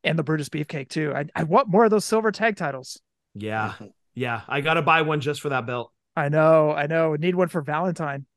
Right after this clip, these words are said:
Speaker 2: Exactly.
Speaker 1: Uh, next question comes in from Tanae D three X. He said, "The Hulkamania three-pack pre-order sold out. Will there be another shot at that? Or do those who missed out on the pre-order now have to wait till January?"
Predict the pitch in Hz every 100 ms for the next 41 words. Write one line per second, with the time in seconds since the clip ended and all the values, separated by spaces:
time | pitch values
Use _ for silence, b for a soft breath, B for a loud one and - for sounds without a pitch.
0 | _ 160 165 160 135 110 135 123 120 117
1 | 113 98 _ _ _ _ _ _ 190 185
2 | 180 190 190 233 - 269 220 254 247 269
3 | 262 240 202 - 208 226 277 285 277 269
4 | 175 226 240 - 226 196 165 131 - 175
5 | 202 190 175 b b b - 151 208 277
6 | 330 254 262 262 240 - 196 202 202 196
7 | - 180 165 151 151 - 147 143 254 139
8 | _ _ _ _ - 156 196 240 196 196
9 | 208 170 175 226 - 196 175 170 156 151
10 | 139 139 - - 254 277 151 147 156 _
11 | - 151 156 180 226 254 247 254 233 277
12 | 269 202 190 190 190 185 277 269 175 160
13 | 160 180 196 190 202 226 175 165 - -
14 | 156 139 151 135 135 - - 123